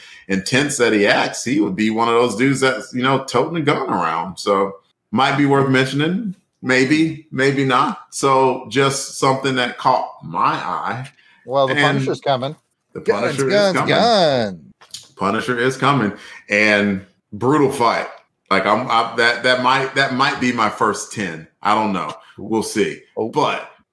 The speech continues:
Speaker 1: we got a couple things to get to before we rate this one. First one is, you can read it. Go ahead.
Speaker 2: Oh, I don't know. I was looking at the co-,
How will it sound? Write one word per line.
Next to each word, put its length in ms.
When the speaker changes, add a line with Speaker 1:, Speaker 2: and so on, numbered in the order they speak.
Speaker 1:
we 100
got 220
a 40
couple 220
things 220
to 60
get 160
to 100
before 280
we 40
rate 240
this 240
one. 280
First 260
one 220
is, 920
you 140
can 160
read 160
it. 140
Go 160
ahead. 260
Speaker 2:
Oh, 120
I 100
don't 180
know. 160
I 140
was 120
looking 260
at 80
the 60
co-, 220